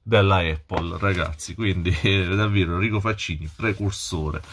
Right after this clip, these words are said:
del futuro. Poi qua la storia assumerà delle pieghe un po' anche particolari, dove vedremo dei dispositivi sempre più, eh, caratteristici, ecco,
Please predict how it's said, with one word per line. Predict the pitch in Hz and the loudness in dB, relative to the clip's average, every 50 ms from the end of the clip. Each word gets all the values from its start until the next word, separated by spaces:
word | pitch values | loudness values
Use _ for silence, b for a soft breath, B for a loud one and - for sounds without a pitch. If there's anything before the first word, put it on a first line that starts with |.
| B B B B B B 110 B | B B B B B B -14 B
del | - 104 104 101 98 95 | -4 2 4 4 4 4
futuro. | 95 - - 107 104 95 92 85 80 82 85 | 0 -2 -2 -2 -2 -2 -2 -2 -2 -2 -2
Poi | 82 107 131 123 101 | 2 4 6 6 6
qua | - 113 113 107 98 | 4 4 4 6 6
la | 92 92 95 | 4 4 2
storia | 95 - - 113 104 92 92 85 82 87 82 85 82 82 | 0 0 0 0 2 2 2 2 2 2 2 0 0 -2
assumerà | 87 87 - - 98 92 101 104 101 | -2 -4 -4 -4 -2 0 2 4 4
delle | 95 92 92 90 92 90 87 85 87 87 85 | 2 2 0 0 -2 -2 -2 -2 -2 -4 -4
pieghe | - - 113 113 101 82 87 85 80 76 B B B 139 139 104 B 95 90 | -4 -2 0 2 2 2 0 -4 -4 -6 B B B -14 -14 -10 B -4 -2
un | 110 110 104 | -2 -2 -2
po' | 98 110 107 98 101 | -2 0 4 4 6
anche | 101 101 95 92 82 - 92 87 85 80 80 82 80 80 80 80 80 82 82 92 98 98 | 6 6 4 2 -2 -4 -4 -2 -2 0 -2 -2 -2 -2 -2 -2 -2 -2 0 0 0 2
particolari, | - 107 101 - - - 104 98 107 101 104 113 104 95 85 80 82 | 2 2 0 0 -2 -4 -2 0 2 4 4 6 4 4 4 2 0
dove | 87 90 90 | 0 0 0
vedremo | 95 92 90 92 98 104 98 92 85 | 0 0 -2 0 0 0 0 0 -2
dei | 87 85 | -4 -6
dispositivi | 90 87 - - 95 92 92 101 107 98 90 | -6 -8 -6 -6 -6 -4 -4 -4 -4 -4 -4
sempre | 82 82 98 95 95 90 90 82 - - | -2 0 0 0 0 0 -2 -4 -6 -6
più, | - 98 95 90 87 85 85 82 82 82 78 B B B B B B B B B | -2 0 0 2 2 2 0 0 0 -2 -2 B B B B B B B B B
eh, | 95 87 85 82 82 85 85 | -4 -2 -2 0 0 -2 -2
caratteristici, | - - 107 98 90 78 - - 107 104 107 120 104 90 80 - - 98 92 - - 101 | 2 4 4 4 4 2 0 2 4 4 6 6 4 2 0 -2 -4 -4 -4 -2 -2 0
ecco, | 95 92 92 - - - 110 | 0 0 0 -2 -2 -2 -2